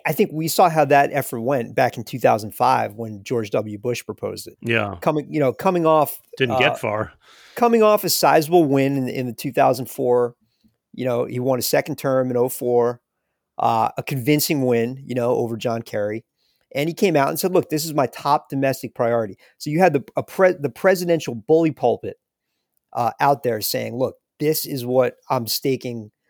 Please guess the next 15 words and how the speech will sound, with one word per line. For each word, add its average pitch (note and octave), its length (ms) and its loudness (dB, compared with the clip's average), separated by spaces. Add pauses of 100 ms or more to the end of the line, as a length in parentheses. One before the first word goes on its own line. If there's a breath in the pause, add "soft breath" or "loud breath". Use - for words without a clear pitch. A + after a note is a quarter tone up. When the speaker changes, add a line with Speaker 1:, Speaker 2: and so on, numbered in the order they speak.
(320)
Speaker 1:
my B2 240 -2
second C3+ 360 -2
term A#2+ 280 -4
on. A2+ 300 -2
This C3 180 -4
is, A#2+ 220 -6
I B2 120 0
want C#3 260 2
this B2+ 200 -4
to B2 80 -8
be A#2+ 120 -6
part A#2+ 240 -2
of A#2 60 -2
my A#2+ 120 -2
legacy." A#2 600 -2